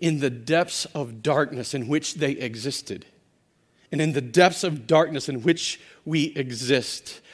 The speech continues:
we can fear God first and find sanctuary in him, or not fear God and be snared by him.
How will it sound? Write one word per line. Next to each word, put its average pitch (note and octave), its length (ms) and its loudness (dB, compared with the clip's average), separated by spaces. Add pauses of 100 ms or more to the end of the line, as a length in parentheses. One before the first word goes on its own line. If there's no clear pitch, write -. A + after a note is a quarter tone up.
(140)
we F#3 260 2
can E3+ 400 2
fear F3 360 4
God C#3 360 4
first - 720 0 (680)
and D3 100 -6
find B2 280 -2
sanctuary C#3 840 -2
in B2 120 -8
him, G#2 340 -10 (1300)
or C3 140 -4
not D3+ 300 0
fear A#2 260 -6
God G2 400 -8 (1200)
and A2+ 160 -10
be G#2 140 -8
snared A#2 480 -8
by F2+ 140 -16
him. F2 260 -20